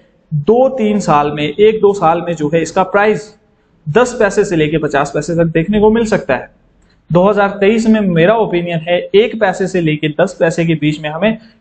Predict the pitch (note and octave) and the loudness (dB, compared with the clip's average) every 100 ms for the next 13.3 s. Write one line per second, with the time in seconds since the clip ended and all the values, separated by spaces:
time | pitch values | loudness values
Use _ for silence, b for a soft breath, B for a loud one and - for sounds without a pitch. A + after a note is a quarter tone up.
0 | - - B3+ C4 G#3+ F3+ D#3 C#3+ C#3 C3 | -6 0 2 2 0 -2 0 -2 -2 -2
1 | A#2+ D#3 D#3+ F3 F3 F3+ F3+ F3 F#3 F#3 | -2 -2 -2 0 0 0 -2 -4 -4 -4
2 | - G3 G#3+ F3 F#3 - F3 G3+ G#3+ E3+ | 0 2 2 0 -2 -2 0 2 2 0
3 | - F3+ D#3+ E3 D#3 C#3+ D#3+ D#3+ G#3+ A3 | 0 -2 -2 -6 -2 -2 -2 -6 0 2
4 | G3 - B - D3 F#2+ B2+ D3+ - E3 | 0 -6 B -2 0 2 -2 -6 -4 -2
5 | D#3+ B2+ G#2 C3 - G3+ G3+ G3 D#3+ C#3 | 0 0 0 -2 -2 -2 -2 -2 0 0
6 | C3 C#3 F#3+ F3+ E3+ G3+ A3+ A3+ F#3 F#3+ | 0 -2 -2 0 2 4 4 4 2 2
7 | G3 G3 F#3+ E3 E3+ A3 F#3+ E3 D3 E3+ | 0 -2 -2 -2 2 2 2 2 2 0
8 | F#3 F#3 F#3 F#3+ E3+ E3 G#3+ G3+ F#3 F#3 | -4 -6 -6 -6 -2 2 2 2 0 0
9 | F3+ E3+ E3 E3 D#3 E3+ G#3+ A#3+ G#3 E3+ | -2 -4 -4 -6 -6 -4 -2 -2 0 0
10 | E3+ A3 - B B G3+ B3 A#3 A3+ A#3 | 0 -2 -6 B B -2 0 0 2 2
11 | C4 C4+ B3+ A#3 B3 A3+ A3 A3+ A#3+ B3 | 2 2 2 0 -2 0 0 2 0 -2
12 | A#3+ C4+ C4+ D4 B3+ B3 C4 B3+ G3+ E3+ | -2 -2 2 2 2 -2 0 0 0 -2
13 | E3+ A#3 | 0 2